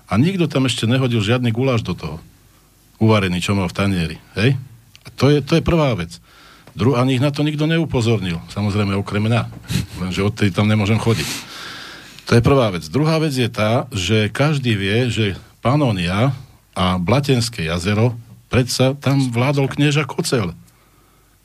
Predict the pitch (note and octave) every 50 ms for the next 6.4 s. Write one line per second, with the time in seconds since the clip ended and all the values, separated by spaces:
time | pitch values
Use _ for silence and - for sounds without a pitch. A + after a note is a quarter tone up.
0 | _ - - G#2 A#2+ D#3+ F3 F3 E3 D#3+ C#3+ A#2+ G#2+ E2 A2+ G#2 A2 B2 A#2+ B2
1 | A#2+ A2 - - A2 G#2 G2+ G2+ E2+ F#2+ G#2 A2+ A2+ B2 B2+ A#2 - - - -
2 | G#2+ G2 G2 A2 A2+ A2 A#2+ A2+ G#2 G2+ G2 F2+ E2+ F#2+ F#2+ F#2 F2+ - - F2+
3 | E2 D2+ E2+ E2+ - - - _ - - C3+ B2+ A#2+ C#3 A#2 - D3 C3+ C3+ C#3
4 | D3+ D3+ C3+ C#3 C#3+ C#3 C#3 C3 C3 C#3 B2 - C3+ B2+ C3+ C3 B2+ C#3 A#2 B2+
5 | D3+ - - - D#3+ C3+ C#3+ C3 A#2+ A2+ A2 A2+ A2+ A2+ A2+ A#2+ A#2+ A#2 - C#3
6 | C#3 D#3 E3 D3 B2+ G#2 F2+